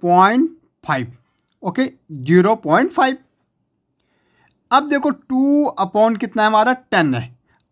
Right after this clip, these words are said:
अगर आप डिवाइड नहीं करना चाहते, शॉर्ट में कैसे करेंगे, ये हमारे कितना है, ज़ीरो भाई, एक ज़ीरो है, एक डिजिट के आगे पॉइंट लगेगा। तो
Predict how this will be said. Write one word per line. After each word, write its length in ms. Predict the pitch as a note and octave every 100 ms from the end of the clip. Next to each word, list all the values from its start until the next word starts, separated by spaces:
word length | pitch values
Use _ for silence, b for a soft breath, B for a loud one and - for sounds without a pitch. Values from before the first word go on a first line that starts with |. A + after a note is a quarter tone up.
| -
अगर 240 | A#3+ D4+
आप 260 | - A#3 G#3+
डिवाइड 340 | G#3 F3+ D#3+
नहीं 100 | E3
करना 220 | E3+ D#3+
चाहते, 220 | D#3+ D#3+
शॉर्ट 260 | - E3 F3
में 100 | G3+
कैसे 220 | G3+ F#3
करेंगे, 240 | F#3 G#3 G3
ये 80 | G3+
हमारे 280 | F3+ F#3 F#3
कितना 220 | F3+ F#3+
है, 100 | F#3+
ज़ीरो 200 | E3+ F#3 A#3
भाई, 140 | C4+ - F3+
एक 240 | F3+ C#3
ज़ीरो 220 | C#3+ B2+
है, 160 | A2 - _ _ _ _ _ _ _
एक 280 | B3 C#4+ D4
डिजिट 260 | B3 B3 G#3
के 100 | A#3
आगे 160 | F#3+ F#3
पॉइंट 300 | F#3 E3+ D#3+
लगेगा। 320 | D#3 D3+ E3
तो 340 | F3 _ -